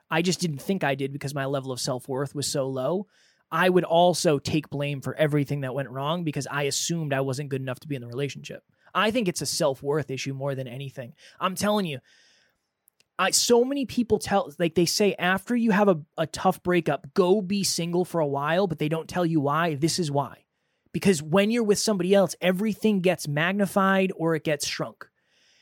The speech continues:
But when you're on your own, you can actually figure out, "Okay,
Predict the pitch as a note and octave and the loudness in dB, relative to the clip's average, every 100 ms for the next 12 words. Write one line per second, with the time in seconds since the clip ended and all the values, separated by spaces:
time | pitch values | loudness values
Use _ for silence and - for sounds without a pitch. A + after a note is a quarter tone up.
0 | _ G3 F3 G3+ A3 A#3 G#3+ - G3 G#3 | _ 0 4 4 4 6 6 4 2 2
1 | F#3 E3+ G#3+ A3 F3 E3+ F3+ F#3 F#3 - | 2 4 6 6 6 2 2 0 0 0
2 | F#3+ - F#3 E3 F#3 E3 F#3+ E3 B2+ | 0 2 2 4 4 4 0 -2 -4